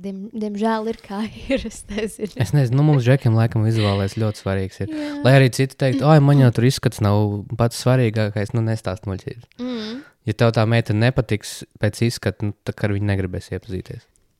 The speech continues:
Speaker 1: Man ļoti patīk tas, kad, ā, tu minēji, ka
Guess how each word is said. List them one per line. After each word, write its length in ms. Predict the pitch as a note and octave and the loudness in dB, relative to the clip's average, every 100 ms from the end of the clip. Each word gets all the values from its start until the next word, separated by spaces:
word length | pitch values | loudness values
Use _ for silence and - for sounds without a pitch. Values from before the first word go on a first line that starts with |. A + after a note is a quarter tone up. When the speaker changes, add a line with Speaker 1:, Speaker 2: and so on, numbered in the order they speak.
| - | -10
Speaker 1:
Man 120 | B3 | -6
ļoti 680 | D4 F4+ - B3+ A#3 G#3+ G#3 - | -6 -8 -6 -6 -6 -8 -10 -12
patīk 320 | B3 C4 A3 | -10 -10 -10
tas, 220 | A3+ - | -12 -12
kad, 180 | G#3+ F#3+ | -14 -12
ā, 180 | F#3+ F#3 | -10 -10
tu 80 | A3+ | -10
minēji, 460 | A3 C4+ B3 G#3 | -8 -8 -8 -10
ka 100 | - | -12